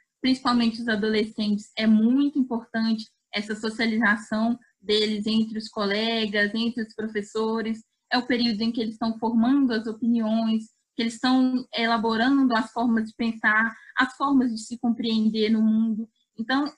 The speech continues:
o ambiente escolar, ele não é só pra ensinar a criança a matemática, o português, a escola, né? Ele também serve pra esse papel importantíssimo, que é da socialização, da convivência com o diferente, da convivência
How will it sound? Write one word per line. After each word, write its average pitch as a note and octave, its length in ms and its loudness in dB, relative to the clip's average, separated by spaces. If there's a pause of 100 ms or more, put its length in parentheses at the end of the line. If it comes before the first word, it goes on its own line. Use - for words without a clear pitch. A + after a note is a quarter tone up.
(160)
o B3+ 100 0
ambiente B3+ 400 0
escolar, A#3 720 -2 (320)
ele A#3+ 220 0
não B3+ 180 2
é G4+ 80 -4
só C4 360 -4
pra A3+ 260 0
ensinar A3+ 720 0
a G#3+ 160 0
criança G#3+ 540 -2
a G#3 80 -2
matemática, G#3 720 0
o G#3+ 100 -6
português, G#3 600 -4
a G3+ 60 -2
escola, G3+ 640 -6
né? F#3+ 180 -8 (260)
Ele A3 160 0
também A#3 360 0
serve C4 420 -2
pra A#3+ 140 -2
esse B3+ 320 -8
papel A#3 360 0
importantíssimo, C4 1000 -2 (220)
que B3 100 0
é A#3+ 60 0
da A#3+ 120 0
socialização, A#3 1080 -2 (220)
da A3 180 -2
convivência B3 720 -2
com A#3+ 200 -2
o A#3 80 0
diferente, A3 840 -2 (240)
da A3+ 220 2
convivência B3+ 800 -2